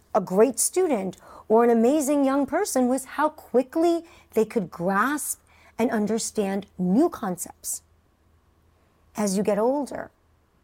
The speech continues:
our mind solidifies and stagnates. And we start being proud of,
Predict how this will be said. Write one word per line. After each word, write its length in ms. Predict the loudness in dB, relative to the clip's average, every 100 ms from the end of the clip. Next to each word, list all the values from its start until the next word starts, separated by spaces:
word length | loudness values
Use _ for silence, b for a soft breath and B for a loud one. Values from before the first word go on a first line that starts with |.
| _ _ _
our 140 | -2
mind 460 | 0 0 0 -2 -2
solidifies 1200 | -4 -2 0 -2 -2 -6 -10 -10 -14 -16 -14 -14 _ _ -6
and 340 | -4 -2 -4
stagnates. 1000 | -4 -2 0 -2 -4 -14 -14 -10 -8 -10 _ _ _ _ _ _ -4
And 140 | 0
we 100 | 2
start 240 | 2 0 0
being 160 | -2
proud 200 | 0 -2
of, 80 | -2